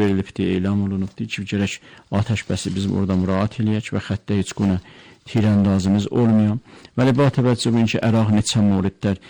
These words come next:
ittifaq düşdü ki, bu işlərdə gəldi, yenə də təzədəndən tirəndazı elədi, xumparələrini işlətdirdi,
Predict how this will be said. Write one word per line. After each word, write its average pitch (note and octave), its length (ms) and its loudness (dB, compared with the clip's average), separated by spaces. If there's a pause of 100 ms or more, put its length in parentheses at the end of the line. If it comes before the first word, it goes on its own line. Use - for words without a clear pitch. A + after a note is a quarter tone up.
(260)
ittifaq - 460 -6
düşdü - 360 -10
ki, A2+ 120 2 (640)
bu G2+ 560 0
işlərdə F#2+ 640 -2 (400)
gəldi, G2+ 380 0 (100)
yenə G#2 160 2
də G2 160 -4
təzədəndən F#2+ 560 0
tirəndazı F#2 640 -2
elədi, G2 380 -4 (160)
xumparələrini F#2 680 0
işlətdirdi, G2+ 540 -6